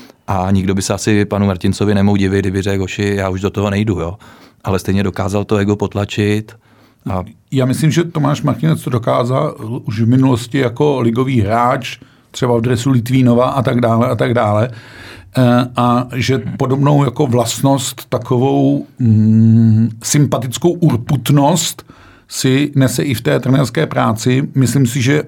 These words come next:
Speaker 2: má schopnost vybírat si dobré spolupracovníky. Ta, to propojení s Ladislavem Čihákem tam určitě funguje. A je fakt, že Hradec hraje docela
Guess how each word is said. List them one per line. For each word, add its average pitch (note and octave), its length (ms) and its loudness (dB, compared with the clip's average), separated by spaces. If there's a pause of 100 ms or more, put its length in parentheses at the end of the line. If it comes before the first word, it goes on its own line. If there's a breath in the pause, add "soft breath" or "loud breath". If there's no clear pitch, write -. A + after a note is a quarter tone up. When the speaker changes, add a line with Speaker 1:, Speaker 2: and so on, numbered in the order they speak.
(160)
Speaker 2:
má A#2+ 300 4
schopnost B2+ 460 -2
vybírat B2+ 400 0
si C#3+ 100 -2
dobré B2 280 0
spolupracovníky. A#2 920 -2 (520 loud breath)
Ta, A2+ 280 0 (140)
to B2 120 0
propojení B2+ 800 2
s A2 80 0
Ladislavem B2 460 0
Čihákem A#2 400 0
tam A#2+ 160 -2
určitě B2 320 -4
funguje. B2+ 480 2 (480 loud breath)
A B2 80 -2
je C3 120 0
fakt, B2+ 360 -6
že C3 300 -2 (180)
Hradec B2 360 0
hraje B2+ 600 2 (140)
docela B2 680 0